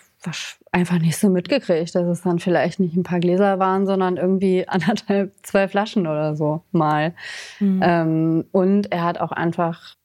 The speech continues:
Speaker 1: das glaube ich, ich, ja, als nicht so schlimm empfunden, weil das auch in seiner Familie und aus, aus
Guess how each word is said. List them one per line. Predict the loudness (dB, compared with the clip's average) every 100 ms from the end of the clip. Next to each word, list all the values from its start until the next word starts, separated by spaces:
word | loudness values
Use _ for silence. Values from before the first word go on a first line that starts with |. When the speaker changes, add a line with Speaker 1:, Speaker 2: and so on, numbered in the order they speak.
| _
Speaker 1:
das | -8 -6
glaube | -2 0 0
ich, | -2 -6
ich, | -18 _ _ _ _ _
ja, | -4 -2 0
als | 0 0 0
nicht | 0 -2
so | -4 -4
schlimm | -2 0 0
empfunden, | 0 0 0 2 2
weil | 2
das | 0 -2
auch | -4 -4 -2
in | 0
seiner | 0 0 0
Familie | 0 0 2 2 0
und | 0 -2
aus, | -4 -4 -8 -20 -20 -20 -20 -20 _ _ _ _ _ _ _ _ -2
aus | 0 0 -6